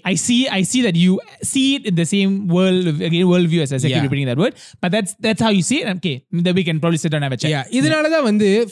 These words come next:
Speaker 2: from throughout the movie, uh, Veda comes in and says, "ஒரு கதை சொல்லுட்டா, ஒரு கதை சொல்லுட்டா."
Speaker 1: Yeah.
Speaker 2: Because Veda, see, அவன், Veda will say, "ஒரு கதை சொல்லுட்டா," but அந்த க-, சொல்ற கதை வந்து எல்லாமே நடந்த அவனோட வாழ்க்கையோட கதை,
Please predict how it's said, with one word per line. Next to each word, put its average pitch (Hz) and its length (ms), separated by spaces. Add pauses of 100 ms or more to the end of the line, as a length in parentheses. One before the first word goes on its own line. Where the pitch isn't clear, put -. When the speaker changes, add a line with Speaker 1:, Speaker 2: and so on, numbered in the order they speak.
Speaker 2:
from 180 200
throughout 233 180
the 180 100
movie, 180 440
uh, 131 420
Veda 208 300
comes 170 200
in 175 60
and 147 100
says, 170 160
"ஒரு 151 260
கதை 175 320
சொல்லுட்டா, 143 400
ஒரு 120 220
கதை 170 340
சொல்லுட்டா." 123 420 (140)
Speaker 1:
Yeah. 160 240
Speaker 2:
Because 208 280 (100)
Veda, 302 300 (140)
see, 196 180
அவன், 180 420
Veda 269 300
will 185 80
say, 214 140
"ஒரு 165 220
கதை 190 260
சொல்லுட்டா," 151 320
but 143 80
அந்த 151 220
க-, 190 200
சொல்ற 285 300
கதை 175 240
வந்து 175 200
எல்லாமே 185 360
நடந்த 175 320
அவனோட 139 200
வாழ்க்கையோட 139 440
கதை, 113 240